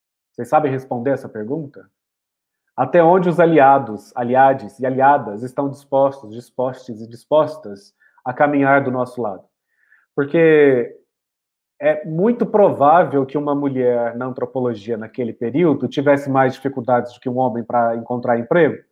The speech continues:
Sim. Mas a Mônica Wilson já era uma intelectual consolidada. Então, assim, quanto,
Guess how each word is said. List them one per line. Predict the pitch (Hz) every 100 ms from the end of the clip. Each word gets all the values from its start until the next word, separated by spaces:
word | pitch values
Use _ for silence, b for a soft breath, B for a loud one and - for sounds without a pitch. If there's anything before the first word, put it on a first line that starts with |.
| _ _
Sim. | - - 139 95 - _ _ _ _ _ _ -
Mas | 151 170
a |
Mônica | 165 185 214 190
Wilson | 143 175 175
já | 156 190
era | 151 190 196
uma | 175
intelectual | 165 147 143 131 135
consolidada. | 160 - 175 208 156 156 107 90 _ _ _ _ _ _ _ _ _
Então, | 143
assim, | 143 139 120 - _ _ -
quanto, | 185 214 208 165 - 120 98